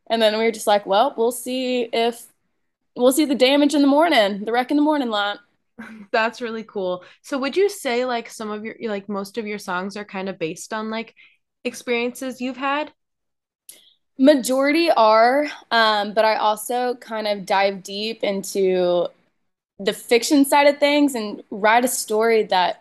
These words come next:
Speaker 1: could possibly happen, that
Speaker 2: Mm-hmm.
Speaker 1: might not, you know, I never let the truth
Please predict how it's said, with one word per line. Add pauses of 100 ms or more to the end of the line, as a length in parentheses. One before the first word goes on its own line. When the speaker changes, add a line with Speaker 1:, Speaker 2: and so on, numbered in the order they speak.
(140)
Speaker 1:
could
possibly
happen,
that
Speaker 2:
Mm-hmm.
Speaker 1:
might
not, (380)
you
know, (140)
I
never
let
the
truth